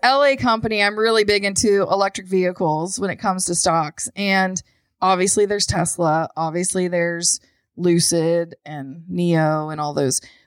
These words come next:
But there's a, there's one in L A called Canoo, and it's spelled C A N O O. It's not at all what its ticker symbol is, by the way.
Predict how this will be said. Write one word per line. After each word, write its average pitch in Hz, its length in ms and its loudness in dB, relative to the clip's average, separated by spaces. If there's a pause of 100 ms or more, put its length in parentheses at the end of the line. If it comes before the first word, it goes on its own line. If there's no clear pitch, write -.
But 214 160 -2
there's 220 260 2
a, 196 420 2
there's 202 300 0
one 208 180 0
in 190 80 -2
L 175 220 2
A 175 240 0
called 175 340 -2
Canoo, 202 720 0
and 185 100 -4
it's 160 140 -2
spelled 175 260 0
C 185 300 -2
A 180 240 2
N 170 380 -6
O 156 220 -2
O. 151 360 -2 (640)
It's 170 240 -2
not 180 280 0
at 170 100 0
all 160 260 0
what 160 120 -4
its - 160 -4
ticker 196 260 -4
symbol 139 360 -6
is, 185 180 -4
by 190 140 -6
the 180 100 -2
way. 247 280 2